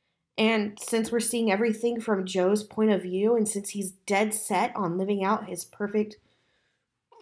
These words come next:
fantasy, his perfect rom-com fantasy, we are forced to constantly question what we're feeling.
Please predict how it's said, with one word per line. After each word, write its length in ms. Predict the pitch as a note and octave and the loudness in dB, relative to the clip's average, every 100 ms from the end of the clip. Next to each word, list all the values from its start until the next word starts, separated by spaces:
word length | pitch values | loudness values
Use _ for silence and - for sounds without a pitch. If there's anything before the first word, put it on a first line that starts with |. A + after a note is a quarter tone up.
| - | -2
fantasy, 680 | G3+ F#3+ G3+ G#3+ - B3+ B3+ | 0 0 0 -2 -2 -2 -2
his 180 | A3+ - | -4 -4
perfect 360 | A#3 A3 G#3+ | -8 -8 -4
rom-com 680 | F#3+ F#3+ G#3+ G#3+ G#3+ G#3+ G#3 | -2 0 0 0 0 0 0
fantasy, 580 | G#3 F#3+ G3+ - C4+ C4+ | -2 -4 -4 -4 -2 0
we 220 | A3+ A#3 | 2 2
are 100 | A3+ | 0
forced 480 | - - G#3 A3+ - | -2 0 0 0 -4
to 80 | |
constantly 480 | A3 G#3+ G#3+ G#3 G#3+ | -6 -4 -4 -2 -4
question 540 | G#3 G3 G3+ B3+ B3+ C4 _ _ _ _ _ - | -4 -6 -6 -4 -4 -6 _ _ _ _ _ 2
what 260 | G#3+ C4+ A#3 | 6 6 4
we're 140 | A#3+ | 0
feeling. 640 | A#3 A3 C4+ B3+ D3 G3 | 0 0 4 4 0 -4